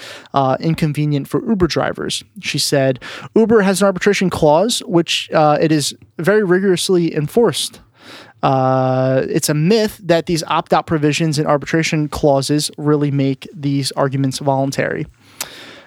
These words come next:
Uh, and that's pretty much the extent of it. Tuesday's settlement comes months after the company settled for one hundred forty-eight million dollars over claims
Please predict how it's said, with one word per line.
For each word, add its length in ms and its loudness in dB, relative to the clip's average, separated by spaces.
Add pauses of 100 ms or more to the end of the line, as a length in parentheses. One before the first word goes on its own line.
(120)
Uh, 180 4
and 80 2
that's 140 0
pretty 200 0
much 160 -2
the 80 2
extent 240 -2
of 40 4
it. 120 0
Tuesday's 320 2
settlement 340 2
comes 400 0
months 400 2
after 220 0
the 80 -2
company 260 -2
settled 420 0
for 260 2
one 160 2
hundred 280 -2
forty-eight 320 0
million 320 2
dollars 420 2
over 240 0
claims 520 -2